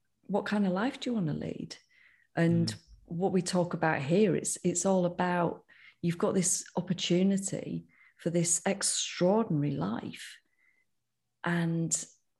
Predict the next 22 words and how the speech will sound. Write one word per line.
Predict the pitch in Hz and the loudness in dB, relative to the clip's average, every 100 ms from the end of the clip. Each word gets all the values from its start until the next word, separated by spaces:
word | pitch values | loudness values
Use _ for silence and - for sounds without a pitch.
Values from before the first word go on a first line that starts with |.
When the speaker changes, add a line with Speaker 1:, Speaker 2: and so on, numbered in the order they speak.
| _ _ _ | _ _ _
Speaker 1:
you | - 160 | -6 -2
know, | 165 | -2
the, | 165 - | -2 -2
removing | 170 180 202 220 151 | 2 4 6 6 4
alcohol | 175 196 190 151 | 2 2 0 2
is | 147 147 | 2 0
just | 165 - - - | -4 -6 -6 -6
the | |
first | 147 175 151 - | -2 0 2 0
part | - 202 247 - | 0 -2 -2 -4
of | |
it. | - - | -6 0
There | 156 | 0
are, | - - - | 2 -2 -4
there | - 160 | -6 -4
are | |
so | 165 202 | -2 0
many | 185 | 0
facets | 143 - 202 - - - - | -2 -6 -6 -4 -4 -4 -6
to | - | -4
it. | - - - - _ - - - - _ _ - | -6 -6 -6 -8 _ -20 -20 -20 -20 _ _ 0
And | 170 165 165 | 2 2 2